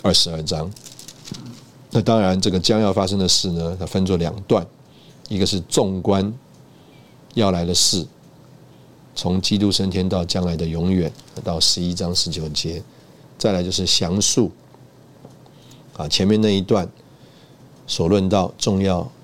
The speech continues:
关键的事物，是从十二章呢开始到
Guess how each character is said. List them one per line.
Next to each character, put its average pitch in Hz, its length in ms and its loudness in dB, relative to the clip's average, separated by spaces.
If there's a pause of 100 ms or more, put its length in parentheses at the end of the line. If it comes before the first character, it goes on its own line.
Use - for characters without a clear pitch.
(580)
关 101 220 2
键 95 180 0
的 82 100 -6
事 92 300 0
物， 87 220 -2 (100)
是 - 160 -8
从 82 180 -6
十 - 200 0
二 90 260 2 (640)
章 90 320 0
呢 82 240 -6 (140)
开 87 160 -6
始 - 160 -4
到 85 160 -6